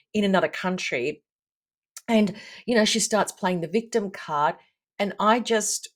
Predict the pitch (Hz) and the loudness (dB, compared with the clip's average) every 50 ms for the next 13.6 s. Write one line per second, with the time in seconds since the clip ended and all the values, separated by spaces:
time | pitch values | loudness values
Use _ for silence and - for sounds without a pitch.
0 | _ _ - 180 196 180 180 160 196 196 196 196 190 - - - 233 254 262 262 | _ _ -8 -6 -6 -4 -2 0 2 2 2 0 -2 -6 -10 -8 -6 -4 -2 0
1 | 240 208 160 165 - - 190 196 196 196 196 208 214 214 202 185 - 185 175 - | 0 -2 -2 -2 -4 -4 -2 0 2 2 2 2 0 0 -2 -4 -6 -6 -6 -6
2 | - 196 185 180 180 180 180 - _ _ _ _ _ _ _ _ _ _ _ - | -4 -2 -2 -2 -2 -2 -4 -6 _ _ _ _ _ _ _ _ _ _ _ -12
3 | 240 254 233 - - - - _ _ _ _ _ _ _ _ _ _ _ _ - | -10 -6 -4 -4 -4 -4 -8 _ _ _ _ _ _ _ _ _ _ _ _ -12
4 | - - - - 214 - - - - - - - - - _ - - 214 220 220 | -12 -12 -10 -6 -4 -4 -4 -4 -6 -6 -8 -8 -8 -12 _ 0 4 4 4 4
5 | - - - - - - - _ _ _ _ - - 233 269 277 285 - - - | 2 -6 -20 -20 -20 -20 -20 _ _ _ _ 0 4 6 6 6 6 4 0 -2
6 | 220 220 240 262 285 302 277 254 247 233 214 196 185 180 190 226 247 214 170 147 | 0 0 0 0 0 -2 -4 -2 2 2 4 4 4 2 2 2 0 0 -2 -2
7 | 127 - _ - 170 - - - - 233 - - 247 - - _ - 202 196 202 | -6 -10 _ -14 -14 -14 -12 -10 -10 -8 -8 -6 -8 -8 -8 _ -6 -4 -2 0
8 | 214 233 269 285 294 294 302 294 285 - _ _ _ _ _ - 196 208 220 214 | 0 0 0 0 0 -2 -2 -4 -8 -12 _ _ _ _ _ -4 -2 0 2 2
9 | 214 214 208 - - - - 196 190 185 180 185 190 190 185 180 156 139 - - | 2 2 0 -2 -6 -8 -6 -4 -2 0 0 0 0 0 0 -2 -2 -6 -8 -8
10 | - - 190 190 185 180 185 - - - - - - _ - - 220 240 233 - | -6 -2 0 0 0 -2 -4 -10 -20 -20 -20 -20 -20 _ -4 -2 -2 0 0 0
11 | 269 269 262 - - - - 294 294 - - - - - - - - 214 214 220 | -2 -2 -4 -6 -10 -8 -8 -8 -6 -6 -6 -8 -8 -10 -14 -8 -6 -4 -2 0
12 | 226 226 202 208 190 185 180 180 - - - 247 254 262 262 - - - - 214 | 0 0 0 0 0 0 -2 -4 -4 -4 -4 -4 -6 -8 -10 -12 -14 -12 -10 -8
13 | 226 240 233 226 208 185 165 156 165 175 208 - | -8 -8 -6 -6 -6 -6 -6 -8 -10 -12 -14 -16